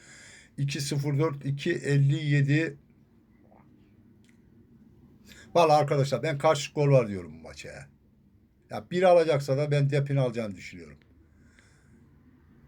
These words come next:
İki buçuk üst. Karşı gol var. Bir otuz yedi. Ay maşallah. Maşallah ya. Maşallah. Maşallah arkadaşlar.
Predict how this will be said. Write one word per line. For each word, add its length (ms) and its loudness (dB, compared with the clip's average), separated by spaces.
İki 240 -6
buçuk 280 -2
üst. 320 -4
Karşı 360 4
gol 260 6
var. 240 6
Bir 120 -4
otuz 400 -6
yedi. 180 2
Ay 100 0
maşallah. 520 -8
Maşallah 440 -4
ya. 240 -18
Maşallah. 480 -14
Maşallah 400 -10
arkadaşlar. 520 -14